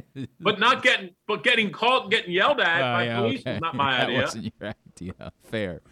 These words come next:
Speaker 1: Yeah, that wasn't your
Speaker 2: And
Speaker 1: idea. It
Speaker 2: dude,
Speaker 1: wasn't my
Speaker 2: you gotta
Speaker 1: idea, but
Speaker 2: admit, we made, we made, uh, we made, we made six innings into that thing.
Speaker 1: That's a good point. That's a good <laughs> point.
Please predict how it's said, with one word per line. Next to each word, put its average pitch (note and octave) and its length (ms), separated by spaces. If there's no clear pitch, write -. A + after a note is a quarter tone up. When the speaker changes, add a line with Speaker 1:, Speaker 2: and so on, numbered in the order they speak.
Speaker 1:
Yeah, G#2+ 200
that G#2+ 200
wasn't G2+ 340
your F2+ 140
Speaker 2:
And E2+ 100
Speaker 1:
idea. F#2+ 140
It - 60
Speaker 2:
dude, - 100
Speaker 1:
wasn't B2+ 240
my - 100
Speaker 2:
you C#4+ 80
gotta D4+ 160
Speaker 1:
idea, A3 140
but - 80
Speaker 2:
admit, F3+ 280
we A#3+ 180
made, A3+ 380
we A#3 120
made, A3+ 300
uh, F#3+ 320
we G3+ 140
made, G#3+ 260
we A3 140
made G#3 340
six A3+ 240
innings G3 260
into B2 180
that A2 220
thing. G2+ 180
Speaker 1:
That's E3+ 140
a - 20
good G#3+ 140
point. D#3 360
That's D#3 220
a F#3+ 40
good - 360
<laughs> - 100
point. F#3 200